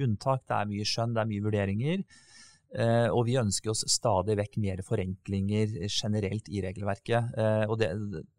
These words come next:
og det er kanskje noe av det viktigste i en hverdag for en liten bedrift, er å ha minst mulig administrative byrder. Så det, det var litt på siden, men, men, men, men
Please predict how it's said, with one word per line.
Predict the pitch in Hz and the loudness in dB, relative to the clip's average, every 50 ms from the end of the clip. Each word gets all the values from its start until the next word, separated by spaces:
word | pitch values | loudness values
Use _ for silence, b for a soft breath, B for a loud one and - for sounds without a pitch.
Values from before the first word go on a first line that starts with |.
| b b b b b b - 90 - - | b b b b b b -8 -8 -6 -4
og | - 117 | -2 2
det | 117 120 | 2 2
er | - | 2
kanskje | - 113 - - 120 | 0 -4 -4 -4 -4
noe | 110 107 | -2 -2
av | 117 | -2
det | 120 120 | -2 -4
viktigste | 120 - _ - - - _ - 92 98 - - - - 113 104 | -6 -10 _ -20 -20 -16 _ -10 -10 -8 -8 -8 -6 -6 -6 -6
i | - 104 101 | -6 -4 -2
en | 107 110 110 113 117 - _ _ _ _ _ | -2 0 0 -2 -4 -6 _ _ _ _ _
hverdag | - 107 117 123 113 101 95 90 90 98 101 117 120 117 110 | -8 -4 -2 -2 -2 -4 -6 -6 -2 -2 0 0 -2 -4 -8
for | - - 110 101 | -6 -4 -2 -2
en | 104 107 110 | -2 -2 -4
liten | 107 107 98 92 _ - | -4 -6 -6 -8 _ -6
bedrift, | 101 110 110 117 147 - - - - - | -6 -4 -2 -2 -4 -4 -6 -10 -12 -8
er | 107 101 95 104 107 | -6 -6 -4 -4 -4
å | 110 | -4
ha | 107 110 | -2 -2
minst | 104 104 101 98 104 - - | -2 -2 -4 -4 -6 -6 -6
mulig | 107 101 98 101 | -4 -4 -4 -4
administrative | - - 107 101 101 98 - - - 101 110 107 107 | -4 -4 -4 -4 -4 -4 -4 -6 -6 -6 -4 -4 -2
byrder. | 104 101 95 92 98 104 113 113 107 - _ b b b b b b b b b b b b b | -2 -2 -2 -2 -2 -2 -2 -2 -4 -8 _ b b b b b b b b b b b b b
Så | - - 127 117 - - | -2 2 4 4 4 4
det, | 123 127 110 | 2 2 4
det | 120 127 | 4 4
var | 127 | 4
litt | 123 - | 2 2
på | - 147 | 0 -2
siden, | 135 - 139 117 104 113 | 0 2 2 2 2 2
men, | 123 - - | 2 2 2
men, | 123 123 123 113 113 | 2 2 2 0 2
men, | 123 123 123 123 120 120 - 117 117 120 | 2 2 2 2 0 -2 -4 -2 -2 0
men | 123 123 | 0 0